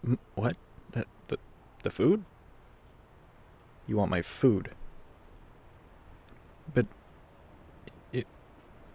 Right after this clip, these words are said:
it's for cats. It's tuna. I, I don't have any land mammals to feed you. Uh, n-,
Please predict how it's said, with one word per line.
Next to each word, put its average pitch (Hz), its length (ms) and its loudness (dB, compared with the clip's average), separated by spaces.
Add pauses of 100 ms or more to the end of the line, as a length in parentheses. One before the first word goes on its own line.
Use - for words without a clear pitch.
(160)
it's - 200 0
for - 240 -8
cats. - 840 -2 (1800)
It's - 360 0
tuna. 101 640 8
I, 110 180 0
I 113 80 2
don't 113 180 2
have 110 200 2
any 107 260 4 (100)
land 110 540 4
mammals 95 540 0
to 110 100 0
feed 98 300 0
you. 78 360 -4
Uh, - 80 -6 (1120)
n-, 143 80 2